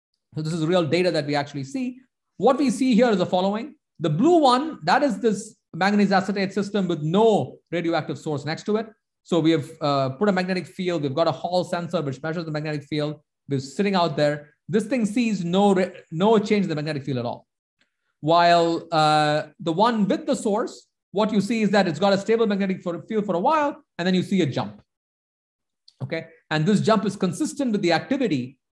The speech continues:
of the radioactive source, right? So what we are basically seeing is that, look, only when I actually have the radioactive material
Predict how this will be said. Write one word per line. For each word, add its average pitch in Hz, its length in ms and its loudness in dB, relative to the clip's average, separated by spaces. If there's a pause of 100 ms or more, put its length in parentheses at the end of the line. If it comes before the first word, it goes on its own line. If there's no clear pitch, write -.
(160)
of 156 360 0 (120)
the 156 680 2
radioactive 147 520 -2
source, - 380 -20 (440)
right? 190 200 -10 (200)
So 175 120 -2
what 220 180 2
we 233 80 2
are 190 60 4
basically 220 360 0
seeing 285 560 -6 (140)
is 190 160 2
that, 190 240 2
look, - 360 -2
only 269 360 0
when 240 140 -2
I 202 160 0 (100)
actually 220 400 -4
have 220 460 0
the 165 100 -6
radioactive 170 420 -4
material 147 640 -4